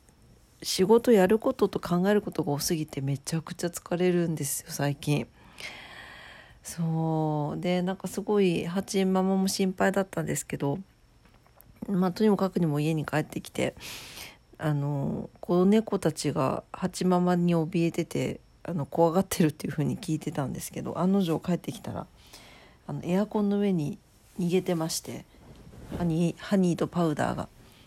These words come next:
で、一応「帰ってきたよ」って言ったら、頑張って降りてきたんですけど、まあ、それでもね、今、今でも、で、ハチもなんか、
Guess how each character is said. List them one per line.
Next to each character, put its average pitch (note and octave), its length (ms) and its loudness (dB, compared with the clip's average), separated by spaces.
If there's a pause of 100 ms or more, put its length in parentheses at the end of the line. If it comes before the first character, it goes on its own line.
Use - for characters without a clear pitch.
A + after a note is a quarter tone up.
(600)
で、 F#3+ 240 6 (720)
一 G3 200 0
応 F#3+ 60 2
「帰 A#3 160 0
っ A3 60 2
て - 120 -8
き - 60 -8
た G3+ 140 0
よ」 F#3+ 240 4
っ - 20 0
て - 160 -10
言 F3+ 80 -4
っ - 60 -4
た - 120 -2
ら、 F3 220 2 (300)
頑 F#3 180 4
張 G3 60 4
っ G3 60 2
て - 120 -6
降 E3 80 4
り D#3+ 100 2
て D3+ 120 -2
き - 100 -14
た C#3 160 -4
ん C#3+ 100 -2
で - 60 -4
す - 140 -6
け - 100 -6
ど、 C#3 240 -4 (420)
ま D#3+ 140 -2
あ、 D#3+ 60 0
そ - 120 -6
れ F3+ 120 -2
で F#3 100 0
も D3 140 -2
ね、 C3 120 -6
今、 G#3+ 300 2 (140)
今 A3+ 320 8
で D3+ 180 4
も、 D#3+ 400 4 (580)
で、 G#3 400 2
ハ C#4 180 -6
チ A#3 180 0
も F#3 360 6
な E3+ 180 0
ん F3 40 -4
か、 D3 360 -2